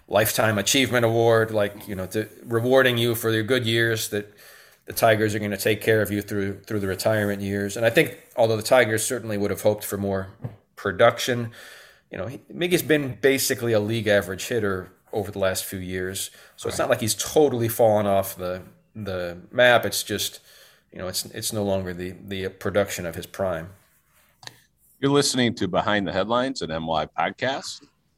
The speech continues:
Speaker 2: Today, we're getting excited about the start of the Major League Baseball season, the return of the Detroit Tigers, uh, to Comerica Park. And our guest is Evan Woodbury,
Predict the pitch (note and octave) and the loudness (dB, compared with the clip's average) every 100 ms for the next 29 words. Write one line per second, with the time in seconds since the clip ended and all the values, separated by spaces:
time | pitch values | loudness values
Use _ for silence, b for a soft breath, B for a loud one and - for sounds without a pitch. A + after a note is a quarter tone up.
0 | _ - A#2 D3 F3 A#2 A#2+ A#2 A2 - | _ 2 6 6 6 4 2 0 -2 2
1 | A#2 A#2 B2 G#2 F#2+ E2 C#2+ - - F2 | 2 2 0 0 -2 -4 -8 -8 -2 0
2 | E2 D#2 C#2 _ F2 F2 F2 E2 D2 E2+ | 0 -4 -8 _ -4 -2 -2 -6 -4 -6
3 | - G2 G2 G2 G#2 C#3 G2 F2+ F#2 G2 | -4 -2 -2 -4 -4 -2 -4 -2 -2 -2
4 | F#2 - G2+ F#2+ G#2 A2+ C3 - - - | -4 0 -2 0 0 0 -2 -8 -10 -14
5 | - C#3+ C3+ B2 - - D#2+ D#2 D#2 C#2+ | -12 -10 -10 -12 -16 -14 -8 -6 -6 -6
6 | - C#3 E3 - b b _ - E2 E2 | 2 2 0 -12 b b _ -8 -4 -4
7 | D2+ A2 - - - D#2+ - F2 E2+ D2+ | 0 0 0 -6 -10 -12 -10 -8 -6 -8
8 | D2 E2+ A#2+ - F2 F#2 D3 | -6 -6 -4 0 2 0 -2